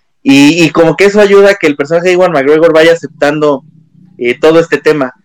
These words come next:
Entonces, véanla, la verdad está muy padre. Eh, también les recomiendo por ahí La vida de él, que creo que todo el mundo la, la, la, la ha escuchado al menos. Eh, es una, una historia de amor muy intensa,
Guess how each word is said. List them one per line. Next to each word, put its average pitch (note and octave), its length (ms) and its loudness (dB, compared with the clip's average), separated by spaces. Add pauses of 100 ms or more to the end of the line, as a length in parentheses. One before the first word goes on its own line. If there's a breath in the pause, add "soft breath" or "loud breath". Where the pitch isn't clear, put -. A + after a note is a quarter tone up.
(200)
Entonces, F3+ 480 -6
véanla, F#3 340 0
la D#3+ 120 0
verdad F#3+ 140 4
está G#3 220 0
muy G3+ 180 0
padre. F#3 420 2
Eh, C#3 160 -2
también F#3+ 220 2
les G#3 60 0
recomiendo F#3+ 320 2
por E3+ 120 2
ahí F3 80 2
La F3+ 100 4
vida E3 300 2
de C#3+ 140 2
él, E3+ 140 -2
que - 140 -20
creo D3 160 -6
que A#2 100 -8
todo D3+ 220 -6
el D3+ 60 -4
mundo C3+ 460 -4 (160)
la, B2 380 -12
la, C3+ 380 2
la, B2+ 400 2 (100)
la B2+ 120 0
ha - 20 2
escuchado F#3 500 0
al D3+ 80 2
menos. F3 380 -2 (540)
Eh, B2 420 2
es D#3 80 -2
una, F#3+ 240 2 (140)
una G3+ 120 2
historia G#3 220 2
de F3+ 60 2
amor E3 200 0
muy F3+ 340 -6
intensa, E3+ 560 -4